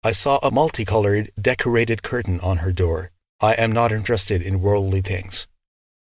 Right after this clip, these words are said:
Ali went to Fatima and told her about it. Fatima said, "I am ready to dispense with it in the way he suggests." The Prophet, peace be upon him, ordered her to send it to such and such needy people.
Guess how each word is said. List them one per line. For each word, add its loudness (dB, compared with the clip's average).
Ali 2
went 0
to -2
Fatima 0
and -2
told 0
her 2
about 0
it. -12
Fatima 0
said, -2
"I 2
am 0
ready 4
to 0
dispense -2
with 2
it 2
in -2
the -2
way 2
he -2
suggests." -2
The 0
Prophet, 0
peace 0
be -2
upon 0
him, 0
ordered 2
her 2
to -4
send 0
it -2
to -4
such -2
and -4
such -2
needy -2
people. -8